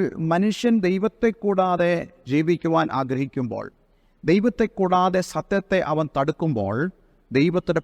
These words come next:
കോപം സ്വർഗത്തിൽ നിന്നും ജ്വലിക്കുന്നു. പലരും ചിന്തിക്കാറുണ്ട്, ഇങ്ങനെ ദൈവത്തിൻ്റെ കോപം ജ്വലിച്ചാൽ ആ കോപമൊക്കെ നമുക്കിവിടെ കാണണ്ടേ? പല വ്യക്തികളും എന്നോട് തന്നെ ചോദിച്ചിട്ടുണ്ട്, "ഞാൻ ഇത്രത്തോളം മദ്യപിച്ചു, അല്ലെങ്കിൽ ഇത്രത്തോളം ഞാൻ തെറ്റായി നടന്നു,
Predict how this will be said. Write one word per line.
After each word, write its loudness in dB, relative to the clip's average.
കോപം 0
സ്വർഗത്തിൽ -2
നിന്നും 0
ജ്വലിക്കുന്നു. 0
പലരും 2
ചിന്തിക്കാറുണ്ട്, 0
ഇങ്ങനെ 2
ദൈവത്തിൻ്റെ 0
കോപം 0
ജ്വലിച്ചാൽ -2
ആ 0
കോപമൊക്കെ -2
നമുക്കിവിടെ -2
കാണണ്ടേ? 0
പല 4
വ്യക്തികളും 2
എന്നോട് 0
തന്നെ 0
ചോദിച്ചിട്ടുണ്ട്, 0
"ഞാൻ 2
ഇത്രത്തോളം 0
മദ്യപിച്ചു, -2
അല്ലെങ്കിൽ 0
ഇത്രത്തോളം 0
ഞാൻ 0
തെറ്റായി 0
നടന്നു, 0